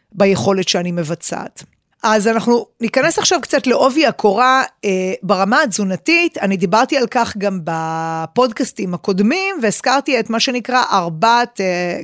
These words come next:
כללי הברזל לאימונים אירוביים, וכמובן שריצה זה הכי אירובי. אה, דיברתי על ארבעת ה-R'ים, the four R's,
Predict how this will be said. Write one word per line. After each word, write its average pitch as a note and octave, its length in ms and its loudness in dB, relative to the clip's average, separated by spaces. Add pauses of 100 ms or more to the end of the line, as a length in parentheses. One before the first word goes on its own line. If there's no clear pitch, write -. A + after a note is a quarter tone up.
כללי G#3+ 260 2
הברזל E3+ 880 0 (420)
לאימונים G#3+ 580 2
אירוביים, F3+ 540 0
וכמובן E3+ 600 -4
שריצה - 680 -4
זה F3 120 -4
הכי F#3 180 -4
אירובי. E3 460 0 (680)
אה, G3+ 380 4
דיברתי D#4+ 300 2
על E4+ 100 4 (120)
ארבעת G3+ 420 2
ה-R'ים, G#3 640 0
the - 140 -6
four A#3 200 4
R's, G#3 460 2